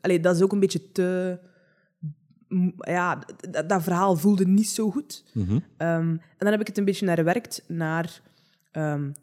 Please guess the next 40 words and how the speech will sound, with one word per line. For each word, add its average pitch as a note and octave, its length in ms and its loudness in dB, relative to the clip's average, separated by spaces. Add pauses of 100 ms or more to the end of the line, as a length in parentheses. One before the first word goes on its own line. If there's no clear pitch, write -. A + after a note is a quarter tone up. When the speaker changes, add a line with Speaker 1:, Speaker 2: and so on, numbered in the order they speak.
Speaker 1:
ja, D3+ 280 -4
vier G3+ 320 6
jonge G3 340 4
goden. F#3+ 540 0
Dus D#3+ 200 -8
echt - 200 -8
zo G3+ 80 -2
van F3+ 120 0
die E3+ 140 2
millennial E3+ 520 4
goden, F#3 300 4
een G3+ 80 -2
beetje E3+ 180 -2
mijn D#3+ 320 0
generatie, F#3 640 -4 (380)
die F#3 140 2
naar E3 160 2
aarde F#3 300 4
worden F3+ 280 2
gestuurd, F#3 640 -4 (360)
eh, D3+ 460 0 (140)
om, D3+ 460 -2 (100)
eh, C#3 400 -8 (320)
mensen D#3+ 400 -2
te D#3+ 100 -4
komen D3+ 200 -2
helpen. E3 360 -2
En D#3 160 -2
ze D3 100 -2
komen D#3+ 240 -2
op D3 80 -4
het - 100 -16
geniaal D3+ 400 0
idee D3 420 -2
voor D3+ 200 -2
een C#3 120 -4
social D3+ 380 -2
media E3+ 320 2
te F3 120 -12
starten. F3 460 -8